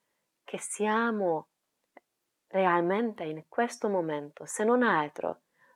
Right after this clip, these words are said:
non due momenti prima, non due momenti dopo,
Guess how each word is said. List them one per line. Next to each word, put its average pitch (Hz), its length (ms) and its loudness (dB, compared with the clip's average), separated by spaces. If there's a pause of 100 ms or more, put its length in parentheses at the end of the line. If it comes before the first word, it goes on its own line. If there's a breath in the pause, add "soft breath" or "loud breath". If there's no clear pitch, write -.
(100)
non 214 300 4
due 233 180 6
momenti 180 500 2
prima, 156 400 -4
non 190 260 -2
due 208 160 2
momenti 165 520 -2
dopo, - 440 -6